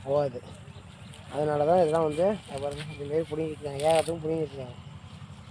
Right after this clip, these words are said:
ஆ, அதான் வக்கா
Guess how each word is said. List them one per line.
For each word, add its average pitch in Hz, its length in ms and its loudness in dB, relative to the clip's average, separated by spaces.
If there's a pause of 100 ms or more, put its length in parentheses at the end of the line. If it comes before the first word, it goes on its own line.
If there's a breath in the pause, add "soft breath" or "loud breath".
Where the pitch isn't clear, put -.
(3250)
ஆ, 151 120 -4
அதான் 160 220 4
வக்கா 151 220 2